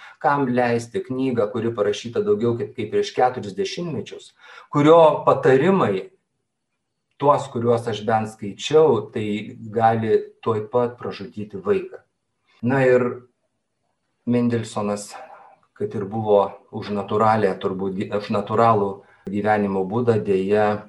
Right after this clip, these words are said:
kaip matote, mirė eidamas šešiasdešimt antrus metus. Na ir pabaigai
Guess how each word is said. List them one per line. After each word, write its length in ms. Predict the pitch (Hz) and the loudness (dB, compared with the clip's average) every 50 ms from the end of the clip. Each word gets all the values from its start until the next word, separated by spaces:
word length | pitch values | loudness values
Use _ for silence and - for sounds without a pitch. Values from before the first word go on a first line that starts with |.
| _ _ _ _ _ _ _ _ _ _ _ | _ _ _ _ _ _ _ _ _ _ _
kaip 160 | - 98 95 | -8 -8 -6
matote, 720 | 95 98 98 101 101 101 101 98 - - 101 95 95 92 - - _ _ _ _ _ _ _ _ _ - | -2 -2 0 0 0 -2 -4 -8 -4 -2 -2 -2 -2 -4 -8 -12 _ _ _ _ _ _ _ _ _ -8
mirė 480 | 92 98 98 98 101 101 98 - - - | -6 -4 -2 0 2 2 2 0 -2 -4
eidamas 540 | - 95 90 92 95 98 98 95 92 - - | -4 -4 -2 0 0 0 0 -2 -4 -6 -12
šešiasdešimt 960 | - - - - 101 - - 95 92 90 95 90 90 - - 95 92 90 - | -16 -8 -4 -4 -4 -4 -6 -8 -4 -4 -4 -4 -4 -6 -6 -6 -6 -8 -8
antrus 600 | _ 101 87 82 80 - - 92 87 87 - - - _ _ | _ -8 -6 -6 -8 -8 -8 -8 -8 -8 -10 -14 -20 _ _
metus. 540 | - 90 90 76 - - - 87 - - - - - _ - - _ _ - - - - - - - - - - - - _ _ _ _ _ _ _ _ | -8 -6 -6 -6 -4 -4 -2 -2 -2 -2 -6 -12 -16 _ -20 -20 _ _ -20 -20 -20 -20 -20 -20 -20 -20 -20 -20 -20 -20 _ _ _ _ _ _ _ _
Na 160 | 156 180 185 | -2 2 2
ir 140 | 180 175 180 | 2 2 4
pabaigai 640 | 190 180 175 175 175 165 156 135 135 143 139 131 127 | 4 4 4 4 4 0 0 2 4 6 6 6 4